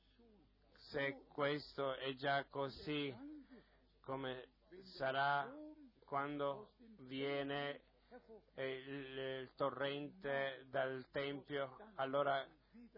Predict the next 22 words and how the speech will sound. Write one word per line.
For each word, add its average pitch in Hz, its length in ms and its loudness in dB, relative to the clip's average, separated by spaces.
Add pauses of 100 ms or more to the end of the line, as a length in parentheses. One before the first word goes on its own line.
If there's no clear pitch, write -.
come 143 400 0
deve 139 240 0
essere 139 320 -2
vicino 135 840 -2
il 143 140 0
ritorno 135 880 2
del 139 260 0
Signore, 131 760 2
fratelli 139 520 -2
e 139 80 -2
sorelle. 139 760 2 (1400)
E 131 160 -6
ci 135 180 -10
sono 139 420 4
momenti 135 540 -2
nella 131 260 0
nostra 135 540 0
vita 131 580 -2 (920)
dove 131 540 2
Dio 135 260 0
ci 131 180 -6
parla 135 640 4